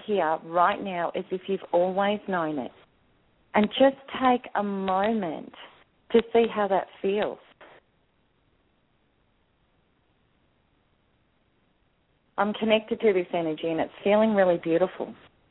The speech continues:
Okay, and you may have even felt some emotion like relief.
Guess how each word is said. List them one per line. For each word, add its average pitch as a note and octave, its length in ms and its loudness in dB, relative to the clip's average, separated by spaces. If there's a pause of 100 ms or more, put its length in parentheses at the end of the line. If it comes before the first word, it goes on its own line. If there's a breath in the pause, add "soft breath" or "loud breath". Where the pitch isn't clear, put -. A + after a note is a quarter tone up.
(2250)
Okay, F3+ 720 2
and A3+ 140 8
you C4 60 8
may F#4 340 6
have F4+ 140 4
even B3 200 2
felt G3 300 4
some A3+ 140 0
emotion C#4 760 0
like A3 320 4
relief. G#3 680 2